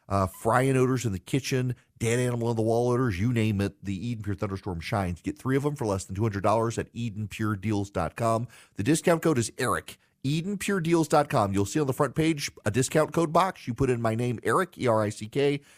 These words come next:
and you can get three of 'em for less than two hundred dollars. You can get one for upstairs, downstairs, your basement, your R V, or your travel bag. You can hold it in your hand. It's small.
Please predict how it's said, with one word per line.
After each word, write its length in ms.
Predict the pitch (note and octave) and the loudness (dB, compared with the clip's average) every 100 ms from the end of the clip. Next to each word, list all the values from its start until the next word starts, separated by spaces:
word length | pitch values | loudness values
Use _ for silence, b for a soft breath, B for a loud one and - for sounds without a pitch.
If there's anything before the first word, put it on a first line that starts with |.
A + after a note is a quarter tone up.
| b G2 | b -2
and 120 | A2+ | 2
you 100 | C3+ | 2
can 80 | C#3+ | 0
get 180 | D3+ | 0
three 200 | E3+ G3 | 4 6
of 120 | D#3+ G#2 | 6 4
'em 200 | E2+ D#2+ _ | 0 -4 _
for 160 | A2+ | 0
less 340 | A2 B2+ D3+ - | 2 4 2 -2
than 160 | D3 | -4
two 120 | C3 D3 | 2 2
hundred 220 | C3+ B2+ | 2 2
dollars. 400 | D#3 B2+ F#2 - b b _ | 4 4 0 -6 b b _
You 140 | C3 B2+ | 0 2
can 60 | |
get 100 | B2+ | 4
one 120 | B2+ C3+ | 4 4
for 160 | D#3 | 2
upstairs, 400 | D#3+ - G#2+ F#2+ | 2 0 -2 2
downstairs, 500 | D3+ E3+ D3+ A#2+ F#2+ | 4 4 2 0 0
your 80 | F#2+ | 0
basement, 440 | A#2 E3+ D#3+ G2+ | 2 2 0 -4
your 120 | D2+ - | -4 2
R 160 | D#3+ D3 | 4 4
V, 160 | C#3+ | 2
or 160 | A2 D#3 | 2 0
your 140 | C3+ | -2
travel 360 | - E3 D#3 G#2+ | -2 0 0 -2
bag. 300 | G2+ F2+ E2+ b b | -2 -4 -6 b b
You 100 | B2 | 0
can 120 | C3+ | 2
hold 280 | A2+ D#3+ D#3+ | 4 2 2
it 80 | C#3 | 0
in 140 | B2 | 0
your 160 | G#2 F2+ | -2 -4
hand. 600 | A#2 D#3 E3 F#2+ D2 E2 | -4 -2 0 0 -4 -8
It's 180 | G2 - | -10 -8
small. 580 | - C#3+ D#3+ G#2+ D2+ | -6 -2 0 0 -2